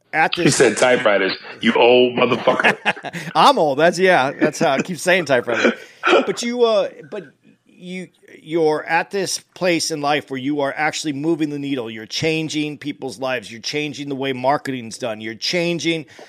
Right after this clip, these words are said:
Speaker 1: the, the way players get paid off the court. You change, you, you've made huge amounts of change.
Speaker 2: And that's not enough, black people.
Speaker 1: And all,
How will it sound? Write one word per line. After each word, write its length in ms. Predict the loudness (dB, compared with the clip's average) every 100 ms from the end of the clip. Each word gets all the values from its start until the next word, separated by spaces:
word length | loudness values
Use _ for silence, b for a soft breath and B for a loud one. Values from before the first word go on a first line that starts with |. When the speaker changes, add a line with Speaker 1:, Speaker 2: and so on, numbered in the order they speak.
| B
Speaker 1:
the, 300 | -6 -4 -4
the 80 | -8
way 460 | -8 -4 -4 -4 -8 b -10
players 460 | 0 2 2 0
get 240 | -4 -6 -4
paid 340 | -2 0 -2 -4
off 300 | -2 -2 -4
the 100 | -12
court. 320 | -6 -6 -6
You 160 | -12 -12
change, 500 | -4 0 0 -2 -4
you, 200 | -6 -6
you've 240 | -10 -4
made 240 | 0 0 -2
huge 480 | -12 -2 2 2 2
amounts 360 | 0 0 -2
of 80 | -6
change. 580 | -2 0 0 -4 -12 -18 _ _ _ _ _ _ _ _ _ 0
Speaker 2:
And 300 | 2 4 4
that's 180 | 2 4
not 220 | 4 4
enough, 300 | 2 2 0
black 260 | 0 0 2
people. 440 | 2 4 2 0 0 -2
Speaker 1:
And 360 | 2 4 2 -2 _ _ _ _ _ _ _ 4
all, 380 | 6 6 4